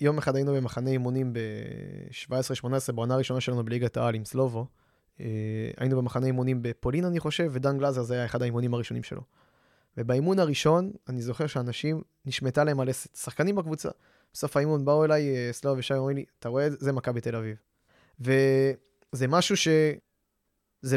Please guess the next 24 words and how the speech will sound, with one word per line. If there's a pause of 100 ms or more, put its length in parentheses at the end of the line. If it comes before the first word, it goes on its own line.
(120)
זה,
זה
ייצר
איזשהו
אנטיגוניזם
כדי
להגיד,
"אה,
מי
הם
בכלל?"
והכל,
אבל
יש
שם
איזה
משהו
שהם
עושים,
שהוא
עושים
אותו
כנראה
נכון.